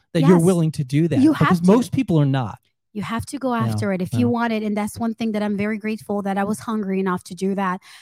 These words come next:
Speaker 2: Not everyone is hungry enough to do it. Not everyone is, is disciplined and determined enough as well. And, and like I said about trauma, when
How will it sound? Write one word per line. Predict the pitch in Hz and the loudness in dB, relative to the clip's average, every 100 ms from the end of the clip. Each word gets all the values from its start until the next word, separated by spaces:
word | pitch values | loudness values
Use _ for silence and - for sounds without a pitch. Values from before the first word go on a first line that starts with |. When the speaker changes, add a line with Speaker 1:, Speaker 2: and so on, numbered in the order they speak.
| - | -10
Speaker 2:
Not | 233 240 | -4 -2
everyone | 262 277 254 | 0 0 -2
is | 233 | -4
hungry | - 214 208 202 | -4 -4 -2 -2
enough | 196 185 | -2 -4
to | - | -4
do | 185 180 | -2 -2
it. | 185 | 0
Not | 208 | 0
everyone | 262 320 269 | 2 2 2
is, | 220 | 0
is | - 226 - | -4 -8 -4
disciplined | 233 - 269 214 196 | -4 -4 -8 -6 -6
and | 180 | -6
determined | 180 - 233 214 | -10 -6 -2 2
enough | 180 165 151 | 2 0 -4
as | 170 208 | -8 -2
well. | 254 254 202 - - - | 0 0 -2 -8 -20 -18
And, | - 226 233 | -6 -6 -4
and | 220 | -4
like | 214 | -4
I | 226 | -4
said | 214 226 | -6 -4
about | 185 190 - | -2 -2 -4
trauma, | - 233 262 214 185 | -8 -2 0 0 0
when | 180 196 | -2 -2